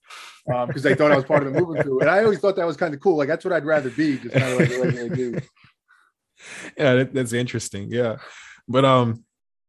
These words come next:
Speaker 2: I guess we kinda touched on the first topic that I wanted to mention, and it's getting rid of your ego. We mentioned
Speaker 1: Mm-hmm.
Speaker 2: that ego is something that's, uh, something really tough for guys to deal with. And it leads to a lot of guys not really getting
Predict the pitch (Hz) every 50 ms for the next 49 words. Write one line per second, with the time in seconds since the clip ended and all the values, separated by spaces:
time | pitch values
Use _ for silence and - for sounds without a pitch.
0 | _ 156 196 226 330 330 - 208 139 - 151 175 349 302 156 - - 131 127 -
1 | - 139 127 123 120 120 117 - - 131 127 123 - - 135 120 113 123 107 113
2 | 110 110 117 117 117 117 117 117 - 120 113 117 123 123 123 - 135 123 117 117
3 | 120 120 123 113 - - - - _ _ _ _ _ - 117 143 156 147 139 143
4 | 147 143 131 123 120 123 143 185 139 123 117 117 131 131 - _ _ _ _ _
5 | _ _ - 131 131 147 147 147 - 151 135 127 117 110 113 131 131 131 127 120
6 | 117 113 - - 131 120 120 120 113 110 110 101 - - - _ _ _ _ _
7 | _ - 117 113 107 98 - - 123 117 - 110 107 104 - _ 101 107 117 117
8 | 113 110 - - 120 117 - - 101 95 107 110 113 123 120 - - 107 95 104
9 | 104 104 98 101 101 98 101 - _ _ _ _ _ _ - 113 113 110 107 104
10 | 110 110 110 - - - 107 101 104 104 104 107 101 104 101 101 95 104 107 107
11 | 98 107 104 104 101 98 98 110 110 104 107 104 101 101 98 -